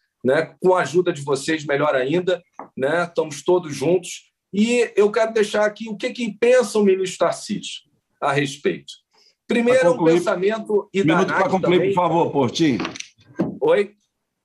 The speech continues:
Speaker 2: O amigo já
Speaker 1: Perdão?
Speaker 2: usou sete minutos, um minuto, por favor, pra concluir.
Speaker 1: Ah, então tá bom. O que pensa
Speaker 2: Ah, não,
Speaker 1: rapidamente
Speaker 2: depois
Speaker 1: o
Speaker 2: volta,
Speaker 1: ministro
Speaker 2: depois
Speaker 1: Tarcísio.
Speaker 2: vamos voltar a palavra, senão vamos
Speaker 1: Maravilha. É,
Speaker 2: Tá.
Speaker 1: rapidamente. O que ele pensa? Ele pensa que é um pensamento elitista,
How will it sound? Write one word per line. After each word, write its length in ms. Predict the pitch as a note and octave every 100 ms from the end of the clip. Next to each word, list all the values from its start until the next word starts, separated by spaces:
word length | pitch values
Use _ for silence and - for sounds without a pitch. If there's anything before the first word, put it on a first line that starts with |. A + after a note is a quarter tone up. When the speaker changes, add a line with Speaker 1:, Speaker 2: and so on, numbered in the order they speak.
| _ _ _ _ _ _ _ _ _
Speaker 2:
O 80 | -
amigo 240 | A#2+ D#3 D#3
já 80 |
Speaker 1:
Perdão? 160 | E3 D#3
Speaker 2:
usou 140 | E3+
sete 300 | F3 F#3 F#3
minutos, 460 | G3 E3 F3+ E3+ C3+
um 80 | E3+
minuto, 340 | F#3+ F3 E3+
por 120 | C3+
favor, 300 | B2+ C3 B2+
pra 140 | C3 B2+
concluir. 420 | B2+ B2 B2+ B2 - _ _ _ -
Speaker 1:
Ah, 220 | F3+ G3
então 240 | G3 A#3+ A#3+
tá 80 |
bom. 260 | A3+ D3 -
O 80 | F3
que 160 | F3 A#3+
pensa 320 | B3+ A#3 -
Speaker 2:
Ah, 200 | F#3 G3
não, 120 | G#3+
Speaker 1:
rapidamente 200 | G#3+ G3+
Speaker 2:
depois 220 | F#3 A3
Speaker 1:
o 40 | G#3+
Speaker 2:
volta, 280 | A#3 A#3+ G3+
Speaker 1:
ministro 60 | F#3
Speaker 2:
depois 180 | G3+ A3+
Speaker 1:
Tarcísio. 100 | A3+
Speaker 2:
vamos 140 | A#3+
voltar 300 | G#3+ G#3+ G#3
a 40 | G#3+
palavra, 380 | G3 F#3 F#3
senão 280 | - E3 F#3
vamos 220 | F#3+ F#3+ -
Speaker 1:
Maravilha. 720 | F3 A3+ A3+ F#3 G3 C3+ F#2 - _ -
É, 100 | F#3+
Speaker 2:
Tá. 180 | E3 E3+
Speaker 1:
rapidamente. 680 | D#3+ G3+ D3 B2 F#2+ - _ F3
O 80 |
que 100 | F3
ele 160 | A#3 G#3+
pensa? 440 | E3+ E3+ A#2 -
Ele 120 | F#3 G#3
pensa 380 | A3 A3+ G#3 G#3
que 380 | G#3 G3 G#3 G#3 _ _ -
é 200 | E3+ F3
um 60 |
pensamento 480 | E3+ G#3+ G#3 G#3 A3
elitista, 800 | A#3 G#3 - G#3+ F#3+ - - -